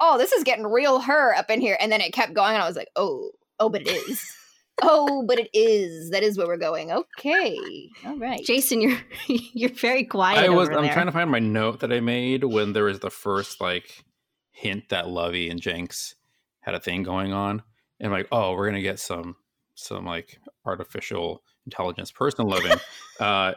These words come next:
Speaker 3: and so the n-, only note I put, like, right when, like, they were talking, I think it was Lovey saying, "I like to know what you like." And Jenks said, "I like you." And then went on like that.
Speaker 1: Oh.
Speaker 3: The note I put was like, "Oh, I better get some person A I loving." <laughs>
Speaker 1: 'Cause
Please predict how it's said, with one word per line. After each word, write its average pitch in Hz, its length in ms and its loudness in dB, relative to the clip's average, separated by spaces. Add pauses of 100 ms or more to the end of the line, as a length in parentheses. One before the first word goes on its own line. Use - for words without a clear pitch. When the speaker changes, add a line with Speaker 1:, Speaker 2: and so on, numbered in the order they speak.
Speaker 3:
and 120 100 0
so 156 80 2
the 127 100 4
n-, 135 140 4
only 170 240 2
note 151 300 4
I 135 80 2
put, 131 260 0
like, 110 220 0 (260)
right 117 180 0
when, 110 160 -2
like, 101 280 -6 (320)
they 117 60 2
were 101 80 2
talking, 104 480 -6 (520)
I 104 60 -12
think 104 180 -4
it 101 40 2
was 92 300 -6 (120)
Lovey 101 240 -2
saying, 95 240 -6
"I 87 100 -2
like 120 260 -2
to - 80 -4
know 101 160 -4
what 92 200 -10
you 92 60 -6
like." 120 360 -6 (220)
And 123 100 -18
Jenks 98 240 -8
said, 101 140 -8
"I 95 100 -4
like 101 240 -6
you." - 260 -6 (640)
And - 140 -10
then 92 80 -6
went 92 140 -4
on 92 160 -2
like 92 100 -8
that. 104 320 0
Speaker 1:
Oh. - 60 -20 (260)
Speaker 3:
The 131 80 0
note 123 200 2
I 135 80 2
put 135 180 2
was 107 80 0
like, 104 240 -2
"Oh, 107 240 2
I 107 140 0
better 117 260 0
get 113 140 -2
some 104 140 -2
person 107 420 -4
A 92 100 -2
I 87 160 -2
loving." 87 400 -8 (320)
<laughs> - 0 -
Speaker 1:
'Cause - 1080 -8